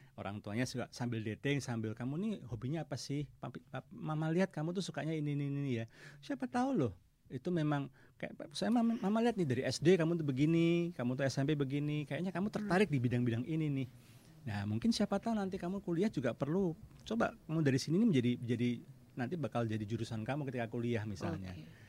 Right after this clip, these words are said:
Speaker 1: Plus juga ada serangkaian su-, sekarang sudah ada serangkaian alat-alat tes yang bisa membantu sih. Tapi paling tidak observasi orang tua bisa menjadi salah satu cara kita membimbing anak. Ketika anak bingung, "Aku mau kuliah apa ya? Aku mau ini apa ya?"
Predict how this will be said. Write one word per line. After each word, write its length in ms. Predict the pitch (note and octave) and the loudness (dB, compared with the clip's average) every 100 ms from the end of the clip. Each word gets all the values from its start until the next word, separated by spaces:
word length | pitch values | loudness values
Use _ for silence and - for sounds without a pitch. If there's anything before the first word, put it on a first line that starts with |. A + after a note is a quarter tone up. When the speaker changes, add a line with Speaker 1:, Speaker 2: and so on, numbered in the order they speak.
| - - - | -20 -20 -20
Speaker 1:
Plus 260 | - C3+ C#3+ | 0 2 2
juga 240 | A#2+ G#2+ | 0 0
ada 80 | G2+ | 0
serangkaian 440 | G2+ - G#2 G#2+ C#3 | -2 -2 -2 0 -4
su-, 200 | - - | -4 -10
sekarang 260 | - - B2 | -8 -2 -2
sudah 200 | - G#2+ | 0 0
ada 160 | G2 F#2+ | 0 -4
serangkaian 540 | - - G2+ G#2+ G#2+ | -6 -6 -4 -4 -6
alat-alat 320 | G#2 G#2 G2 - | -6 -6 -8 -6
tes 140 | C3 | -6
yang 120 | B2 | -6
bisa 100 | G#2 | -8
membantu 420 | G#2+ F#2+ G#2+ B2 A2+ | -8 -6 -4 -4 -6
sih. 260 | - G2+ G2 | -6 -8 -8
Tapi 220 | G#2 C3+ | -8 -6
paling 180 | B2 A#2 | -4 -4
tidak 200 | G#2+ - | -4 -8
observasi 440 | - A#2 A2+ - | -8 -8 -6 -6
orang 220 | A#2 A2 G#2 | -4 -4 -4
tua 180 | B2 D#3 | -4 -2
bisa 200 | B2+ A#2+ | -2 -4
menjadi 280 | A2 G#2 G#2+ | -4 -6 -6
salah 220 | G#2+ G#2 | -8 -8
satu 280 | G#2 - A2+ | -10 -10 -8
cara 320 | A2+ G2+ C3+ | -6 -4 -4
kita 400 | C3 - A#2+ C3 - - - | -6 -4 -4 -6 -14 -20 -2
membimbing 400 | C#3 B2+ A#2+ A#2+ | 2 4 4 0
anak. 280 | B2 A#2+ A2 - - | 0 -4 -4 -6 -12
Ketika 260 | A#2 - A2 | -10 -6 -4
anak 100 | G2+ | -4
bingung, 320 | A#2 A2 G#2+ - - - | -4 -4 -6 -12 -20 -16
"Aku 180 | A#2+ | -8
mau 120 | D#3+ D#3 | -8 -4
kuliah 320 | D3 C#3 C3+ | -2 -2 -2
apa 160 | C#3+ | 0
ya? 320 | C3+ A#2+ A2+ B2 | 2 2 2 -2
Aku 160 | C#3+ | -4
mau 80 | C3 | -2
ini 160 | B2 B2 | -2 -2
apa 320 | A2+ B2 G#2+ | -4 -4 -2
ya?" 240 | F#2+ G#2+ | -4 -6